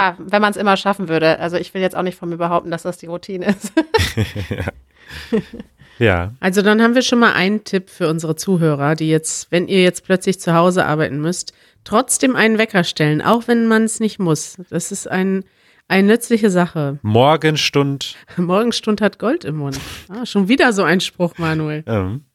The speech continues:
Speaker 2: Ja.
Speaker 1: Aber ich stelle mir zum Beispiel auch einen Wecker, drück aber manchmal bis zu sieben, acht Mal auf Snooze.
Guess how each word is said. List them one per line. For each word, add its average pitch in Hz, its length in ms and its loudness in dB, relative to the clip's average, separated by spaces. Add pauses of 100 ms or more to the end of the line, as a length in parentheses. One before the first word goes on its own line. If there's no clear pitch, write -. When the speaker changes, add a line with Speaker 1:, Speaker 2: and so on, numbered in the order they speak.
(160)
Speaker 2:
Ja. 185 220 -12 (1160)
Speaker 1:
Aber 196 240 0
ich 226 120 2
stelle 277 180 2
mir 269 140 2
zum 240 160 -6
Beispiel 240 300 2
auch 220 140 2
einen 233 140 0
Wecker, 233 300 2
drück 226 260 0
aber 233 240 2
manchmal 233 600 2
bis 233 340 -4
zu 226 540 2 (460)
sieben, 226 400 0
acht - 260 -2
Mal 208 300 4
auf 190 180 0
Snooze. 208 640 0